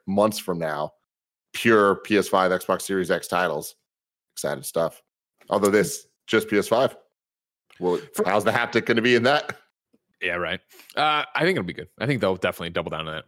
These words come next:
Speaker 2: that. Um, for me, it's a take it with a grain of salt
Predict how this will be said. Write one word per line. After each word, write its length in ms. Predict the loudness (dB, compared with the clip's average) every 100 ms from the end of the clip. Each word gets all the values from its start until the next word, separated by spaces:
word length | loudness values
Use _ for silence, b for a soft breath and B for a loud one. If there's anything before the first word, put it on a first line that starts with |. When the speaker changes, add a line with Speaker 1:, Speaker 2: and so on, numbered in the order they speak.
| _
Speaker 2:
that. 60 | -2
Um, 360 | 0 0 -4 -8 _ _ _ _ _ _ _ -4
for 100 | -2
me, 140 | 2 0
it's 100 | 0
a 20 |
take 160 | 0 2
it 20 |
with 100 | 2
a 20 |
grain 160 | 2 -2
of 60 | -4
salt 240 | -4 -4